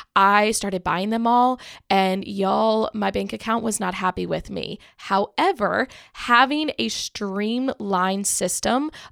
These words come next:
of a specific brand of containers does make your organization easier because they stack nicely and they have different shapes and sizes, but those shapes and sizes all kind of fit together. Like,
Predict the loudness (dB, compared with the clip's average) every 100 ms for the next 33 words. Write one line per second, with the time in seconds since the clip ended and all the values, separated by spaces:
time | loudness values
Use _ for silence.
0 | 0 2 2 0 -2 -2 0 0 0 -2
1 | 0 0 0 -4 -4 -4 -2 -2 -4 -10
2 | -2 2 2 2 -2 -2 0 0 2 2
3 | 2 -4 -2 -2 -2 -2 -4 -8 _ -8
4 | -4 -2 -2 -2 -2 -4 -4 -4 -2 -4
5 | -4 -6 -6 -4 -2 -2 -4 -2 -2 -2
6 | 0 0 -2 -6 -16 -6 2 4 4 2
7 | 0 0 2 2 2 -2 -2 0 0 0
8 | 0 -2 2 4 4 2 2 2 -2 -10
9 | -2 4 4 6 4 4 2 0 0 2
10 | 4 2 2 4 4 4 0 0 -2 -4
11 | 0 0 2 0 2 0